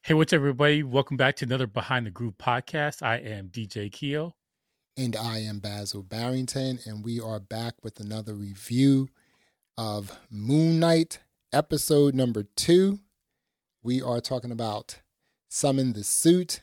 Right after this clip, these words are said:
Speaker 2: and, um, man,
Speaker 1: Mm-hmm.
Speaker 2: I'm really, really, really feeling this show, man. I mean, and just how it
Speaker 1: Mm-hmm.
Speaker 2: looks, I mean, just the story that's behind it. I mean, just everything about it is so sick. What do you think?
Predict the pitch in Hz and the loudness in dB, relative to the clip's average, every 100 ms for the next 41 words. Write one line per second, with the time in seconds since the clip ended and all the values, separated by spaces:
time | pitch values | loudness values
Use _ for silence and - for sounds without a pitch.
0 | _ 135 135 131 131 127 127 123 - 123 | _ -6 -2 2 2 2 0 -2 -6 -8
1 | 113 135 214 269 180 127 110 - 190 285 | -2 2 4 6 6 2 -2 0 4 4
2 | 147 123 180 202 202 196 131 139 165 156 | 4 8 10 10 8 4 6 8 10 8
3 | 143 143 151 135 - 139 131 120 110 107 | 6 6 8 6 4 4 4 4 0 -2
4 | - 110 104 104 104 104 113 117 113 110 | 0 2 0 -4 -4 -4 -2 0 0 -2
5 | - _ _ _ 156 135 190 - 196 180 | -6 _ _ _ -2 2 2 2 4 4
6 | 143 117 104 123 180 190 - - - - | 4 2 -2 4 6 4 2 -6 -6 -10
7 | _ _ _ _ _ 156 165 156 147 131 | _ _ _ _ _ -2 2 2 2 2
8 | 175 - 131 113 - _ - 196 202 196 | 0 0 0 -2 -2 _ 4 6 8 6
9 | 185 185 180 - 151 170 - 196 196 190 | 4 2 2 0 -2 -4 -2 -2 2 2
10 | 185 190 185 - 151 156 165 151 196 - | 2 2 0 -4 -8 -2 -2 -2 -2 -4
11 | - - 180 190 175 156 143 117 - 180 | -6 -4 0 0 2 2 2 -2 -4 2
12 | 180 151 135 127 - - 175 165 151 - | 2 4 2 0 -2 0 4 4 4 2
13 | - 233 220 - 165 196 175 - 117 98 | 4 4 4 0 -2 0 0 0 -2 -4
14 | _ | _